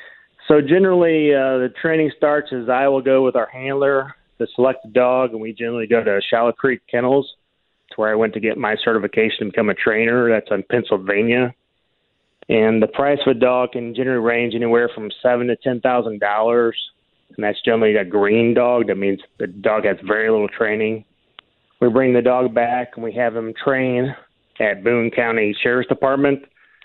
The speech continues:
for a process of about eight weeks, which is a basic canine tr-, uh, handler course. And then they come back to the department, and I do the basic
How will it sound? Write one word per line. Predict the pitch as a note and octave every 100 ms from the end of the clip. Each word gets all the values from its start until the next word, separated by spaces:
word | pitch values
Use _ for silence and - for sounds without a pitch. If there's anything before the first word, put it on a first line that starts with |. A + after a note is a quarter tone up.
| _ _ _
for | A#2 G#2+ G#2 G#2
a |
process | - B2 A2+
of | A2
about | A2 G2+ G#2
eight | C3+ A#2+ C3
weeks, | A2 G#2+ -
which | A#2 G2+
is | G#2+
a |
basic | G2+ A2+ A2+ - A#2 - - _ -
canine | B2 A2 G#2 G2+
tr-, | C3+ - A#2
uh, | G2
handler | F#2 A#2 A#2
course. | A#2 C3 C3 C3 - - _ _ _ _ _ -
And | A2
then | G#2 G#2
they | A2
come | - A#2+
back | A2 A2 - -
to | A#2
the | G2
department, | - C3+ B2 A#2 A2+
and | G#2
I | G#2+
do | G#2 G#2
the | G2
basic | G2+ G2 A#2